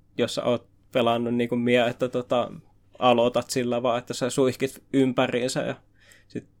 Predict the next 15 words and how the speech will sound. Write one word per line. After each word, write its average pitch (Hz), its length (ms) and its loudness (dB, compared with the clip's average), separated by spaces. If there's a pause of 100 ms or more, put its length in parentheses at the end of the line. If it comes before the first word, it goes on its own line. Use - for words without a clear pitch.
(440)
niillä 113 360 2
jä-, 110 180 0 (800)
jää 120 200 4
sellaisia 139 440 0
tosi 143 220 0
pieniä 139 420 0
slotteja 147 540 -2
sinne 151 220 -6
joku 151 340 -6 (1040)
väleihin. 135 640 -2 (800)
Mut 160 180 0
joo, 123 260 6
ihan 131 180 2
täytyy, 120 500 2 (760)
e-, - 100 -12